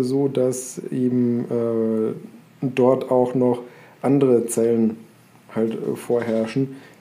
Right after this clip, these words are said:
die eben auch das Tumorwachstum wiederum begünstigen können. Jetzt hat man eben geguckt, wie kann man das Ganze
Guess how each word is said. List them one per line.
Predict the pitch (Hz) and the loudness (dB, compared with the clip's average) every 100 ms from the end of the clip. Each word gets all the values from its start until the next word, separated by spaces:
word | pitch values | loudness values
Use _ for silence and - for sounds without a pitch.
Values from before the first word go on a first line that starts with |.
| - | -10
die | 123 131 135 120 | -2 0 2 2
eben | 120 | 0
auch | - 127 | 0 -2
das | 127 123 123 | -2 -4 -4
Tumorwachstum | - 127 120 117 117 - - 131 123 117 117 123 | -4 0 0 -2 -6 -10 -2 0 2 0 -4 -4
wiederum | 120 120 110 113 117 113 110 - - 113 113 - | -2 0 0 0 0 0 -2 -4 -10 -12 -10 -6
begünstigen | 113 131 135 135 107 101 | 0 2 2 0 -6 -6
können. | - - - - - - - - - - - - - - _ - - | -6 -8 -10 -20 -20 -20 -20 -20 -20 -20 -20 -20 -20 -20 _ -20 -4
Jetzt | 143 147 | -2 2
hat | 175 | 4
man | 160 | 4
eben | 147 143 | 4 2
geguckt, | 127 170 165 135 | 2 0 0 -4
wie | |
kann | 139 147 | 0 2
man | 143 | 2
das | 127 | 4
Ganze | 135 135 139 139 123 | 2 2 2 2 0